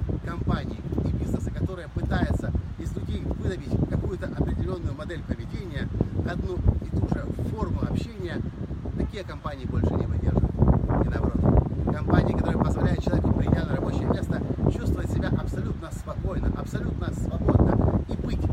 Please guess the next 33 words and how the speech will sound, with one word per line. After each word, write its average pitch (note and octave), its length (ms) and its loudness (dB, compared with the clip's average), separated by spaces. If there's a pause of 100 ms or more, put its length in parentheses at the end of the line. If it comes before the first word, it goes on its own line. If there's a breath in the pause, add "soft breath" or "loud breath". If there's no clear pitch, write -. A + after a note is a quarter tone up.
(140)
целостной - 440 4
личностью, - 480 2 (360)
такие - 300 4
компании - 400 0
процветают - 560 2 (240)
и - 20 6
будут - 200 -2
процветать. - 420 -2 (560 loud breath)
Когда E3+ 320 -2
мы D#3+ 80 -4
изучаем E3 380 -4
сейчас - 260 -4
холократию, - 580 0 (300)
я G3+ 40 -4
вижу, G3 180 0
что F#3 180 0
на E2 120 4
самом - 260 2
деле - 180 4
холократия — - 720 4
это - 160 4
такой - 260 4 (340)
огромный, - 540 4
большой, - 460 4
триметричный - 640 4
рост - 400 8
на - 300 4
рабочем - 460 2
месте, - 220 4 (400)
потому - 260 0
что - 180 -2
людей - 600 0 (460)
руководство - 880 -6